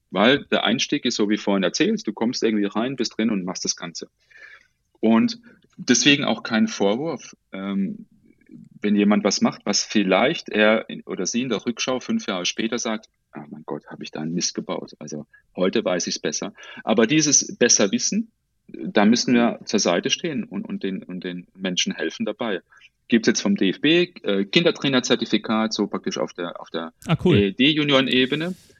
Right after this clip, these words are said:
Speaker 1: ähm, wo, wo relativ barrierefrei, äh, dies in kurzer Zeit versucht, so ein paar kleine Tipps zu geben, wie ich das Ganze organisiere. Ich bin ein großer Freund davon,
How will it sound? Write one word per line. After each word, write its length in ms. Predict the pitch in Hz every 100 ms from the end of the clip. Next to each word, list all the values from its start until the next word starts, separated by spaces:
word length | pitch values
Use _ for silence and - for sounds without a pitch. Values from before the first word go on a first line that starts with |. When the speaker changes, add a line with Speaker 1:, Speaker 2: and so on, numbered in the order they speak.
| _ 107
Speaker 1:
ähm, 460 | 107 110 113 104 -
wo, 180 | 90 92
wo 360 | 107 104 98 - - _ _ _ 85 120
relativ 540 | 135 156 - 143 -
barrierefrei, 1080 | 107 95 101 127 147 131 - - 120 135 147 _ _ _ -
äh, 180 | 104 104
dies 240 | 113 107
in 160 | 104 -
kurzer 340 | 104 - 98
Zeit 360 | - 90 98 - _ _
versucht, 280 | 95 101 101
so 100 | 110
ein 120 | 113
paar 280 | 110 123 156
kleine 380 | - 120 123 120
Tipps 220 | 123 -
zu 160 | 135 -
geben, 360 | 117 113 104 -
wie 80 |
ich 80 | 98
das 160 | 98 -
Ganze 300 | 90 87 -
organisiere. 760 | - 85 82 - 80 73 82 - - - -
Ich 160 | 117 -
bin 120 | 135
ein 80 | 127
großer 360 | 143 190 175
Freund 320 | - 120 139 160
davon, 420 | - 151 214